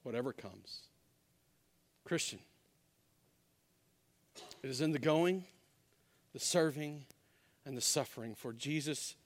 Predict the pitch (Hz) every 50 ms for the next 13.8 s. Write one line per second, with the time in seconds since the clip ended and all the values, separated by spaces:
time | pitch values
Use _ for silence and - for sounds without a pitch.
0 | _ - - - - 143 123 110 98 - - - _ _ _ _ _ _ _ _
1 | _ _ _ _ _ _ _ - - - - 180 160 165 185 214 208 - - 208
2 | 180 151 131 117 104 - - _ _ _ _ _ _ _ _ _ _ _ _ _
3 | _ - - 120 107 120 113 98 113 113 - - - - - - _ _ _ _
4 | _ _ _ _ _ _ _ _ _ _ _ _ _ _ - 135 131 139 143 147
5 | 147 143 147 143 127 - - - 156 151 156 160 147 - - - - 156 147 139
6 | 139 123 107 - - 135 135 131 127 127 113 - - - - 151 143 139 127 117
7 | 110 104 101 - - _ _ _ _ _ _ _ _ _ _ _ _ _ _ _
8 | _ _ _ _ _ _ _ _ - 127 120 113 131 143 143 143 139 131 127 120
9 | 110 - - 147 139 139 139 135 131 127 127 123 120 - - 147 135 127 117 113
10 | 107 95 - - 123 113 123 123 117 113 101 98 98 - - - _ _ _ _
11 | _ _ _ _ _ _ _ - - - - 107 104 - - - - - - -
12 | - _ _ _ _ _ _ _ _ _ _ _ _ _ _ _ _ _ _ _
13 | _ _ _ _ _ - 143 156 175 175 180 - - - - -